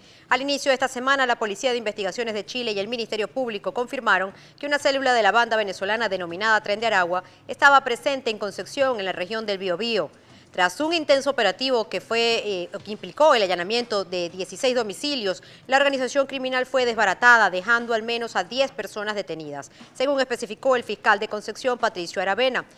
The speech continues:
La banda se dedicaba en el, al tráfico de drogas y la trata de personas, específicamente de mujeres. Esto último puso en alerta a la Fundación Libera, organización no gubernamental dedicada al combate y prevención de la trata de personas. Su presidenta, Carolina Rudny,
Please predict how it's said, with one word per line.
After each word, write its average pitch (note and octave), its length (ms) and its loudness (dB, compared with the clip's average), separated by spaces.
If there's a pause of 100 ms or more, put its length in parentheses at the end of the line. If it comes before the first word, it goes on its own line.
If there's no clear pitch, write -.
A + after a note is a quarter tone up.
(180)
La F3+ 140 2
banda C4 280 10
se C4+ 120 0
dedicaba A3+ 640 6
en F#3 140 -2
el, E3 200 -6
al F#3 140 -6
tráfico G#3 460 4
de F3 280 2
drogas A3+ 460 4
y A3 80 -8
la G3 100 0
trata A#3+ 280 2
de G#3 80 -2
personas, A3 560 -2 (180)
específicamente C4 720 0
de G#3+ 120 2
mujeres. C#3+ 480 -12 (180)
Esto F4+ 220 0
último C4 420 -2 (240)
puso F#3+ 220 -2
en A#3+ 80 4
alerta G3 380 4
a A3+ 40 4
la F#3+ 80 4
Fundación G3+ 500 -4
Libera, G#3 400 2 (200)
organización A3 600 0
no C#4+ 120 4
gubernamental A#3 680 0
dedicada A#3 500 4
al A3 100 -2
combate G3 560 6 (240)
y A#3 160 -6
prevención A3 520 2
de A3 100 -2
la E3+ 100 0
trata F#3+ 240 2
de F3 100 2
personas. C#3 460 -12
Su D#3+ 80 -16
presidenta, A#3 520 -2
Carolina G#3 460 0
Rudny, B3 420 -2